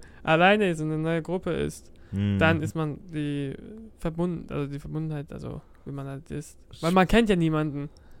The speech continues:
Speaker 1: Außer Zombies. Die Fam-,
Speaker 2: <laughs>
Speaker 1: außer Familien, die Zombies wurden.
Speaker 2: Also,
Speaker 1: Familienmitglieder.
Speaker 2: äh.
Speaker 1: Und dann ist es viel stärker, als wenn man durch die Gegend läuft und seine Freunde irgendwo, irgendwo hat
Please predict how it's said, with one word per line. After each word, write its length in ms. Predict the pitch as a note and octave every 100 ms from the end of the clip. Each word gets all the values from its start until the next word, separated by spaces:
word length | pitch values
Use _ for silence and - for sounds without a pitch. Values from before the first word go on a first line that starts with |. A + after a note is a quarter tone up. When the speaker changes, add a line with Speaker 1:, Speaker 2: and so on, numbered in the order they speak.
| - - - -
Speaker 1:
Außer 200 | D#3+ D#3+
Zombies. 460 | - E3 D#3+ F3 F3+ F#3 - - - - - - - - -
Die 80 | D#3
Fam-, 240 | F3 F3 F#3 A3
Speaker 2:
<laughs> 80 | -
Speaker 1:
außer 180 | F3
Familien, 460 | F#3 E3+ E3+ F3 E3
die 100 | D3+
Zombies 380 | - E3 E3 E3
wurden. 140 | D#3
Speaker 2:
Also, 360 | A2+ A2+ A2 G#2+ -
Speaker 1:
Familienmitglieder. 1000 | F3 E3+ F3+ E3+ D#3+ E3 D#3 D#3+ -
Speaker 2:
äh. 920 | - - - - - - - - - D#3+
Speaker 1:
Und 200 | F3+ E3+
dann 480 | F3 F#3+ A3 A3+ - - - -
ist 240 | F3+ -
es 180 | F3+ -
viel 160 | F#3 F3
stärker, 400 | - F3 E3+ D#3
als 280 | D3+ D#3+
wenn 120 | - C#3+
man 480 | C#3+ C#3+ - - E3+ - -
durch 160 | D#3+
die 120 | -
Gegend 360 | D3 D3+ D#3+ D#3+
läuft 420 | C#3+ C#3+ - -
und 260 | - D3 -
seine 220 | D#3 D#3
Freunde 360 | - F3 F3 E3+
irgendwo, 380 | E3+ D#3+ D#3+ D#3 D#3 - - -
irgendwo 360 | E3+ F3 E3 D#3
hat 240 | D#3 D#3